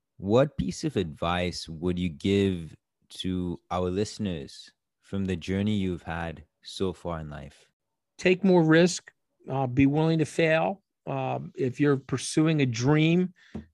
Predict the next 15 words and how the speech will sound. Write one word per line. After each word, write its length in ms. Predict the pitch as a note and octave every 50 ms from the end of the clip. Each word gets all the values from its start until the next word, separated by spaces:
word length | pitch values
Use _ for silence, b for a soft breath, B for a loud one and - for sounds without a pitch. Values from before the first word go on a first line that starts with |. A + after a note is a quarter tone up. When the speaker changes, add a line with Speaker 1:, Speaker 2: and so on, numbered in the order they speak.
| _
Speaker 2:
uh, 140 | - D3 C3+
don't 320 | B2+ - C#3 C#3 D3 C#3+
fill 180 | - - D3+ D3+
yourself 440 | C#3+ C#3+ C#3 - - D#3 D3+ C#3 C3+
with 100 | C#3+ C3
the 140 | C3+ C#3 C3+
energy 420 | C#3 C#3 C#3+ C#3+ C#3 B2+ C#3+ C#3+
of 120 | C#3 C3
a 40 | C3
self-doubter. 1000 | A#2+ - - - D3+ C#3 C3 C3 - - - C#3 C3 C3 C#3 C#3+ D#3+ E3+ E3+ E3+
Fill 200 | D#3 - D3+ C#3+
yourself 320 | C#3 C#3 C3 - D#3+ D3 C3
with 80 | B2+
the 160 | B2+ C3 C3
energy 500 | C3 C3+ C#3 C3+ B2+ C3+ C3+ C3+ C3+ C3